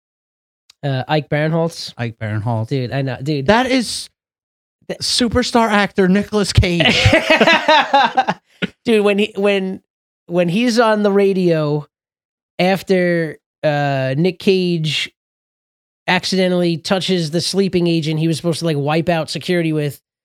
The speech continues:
Speaker 1: and then touches himself with it, and he's, like, a paraplegic, like, clawing,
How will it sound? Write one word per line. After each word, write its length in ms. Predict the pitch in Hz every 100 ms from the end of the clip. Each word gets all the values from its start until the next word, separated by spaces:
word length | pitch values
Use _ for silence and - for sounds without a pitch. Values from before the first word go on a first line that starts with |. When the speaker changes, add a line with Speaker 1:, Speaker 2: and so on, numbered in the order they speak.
| _ _ _ -
Speaker 1:
and 100 | 160
then 120 | 160
touches 340 | 139 185 165 147
himself 420 | 143 202 185 151
with 180 | 147 143
it, 200 | 143 _ _ _ _ _ -
and 100 | 156
he's, 240 | 170 175 175
like, 320 | 165 160 - _ _ _ _ _ -
a 80 | 170
paraplegic, 840 | - 214 214 - 208 185 170 170 _
like, 260 | 175 165 160 _ _ _ _ _ _ _ _ _ -
clawing, 720 | - 240 226 247 240 233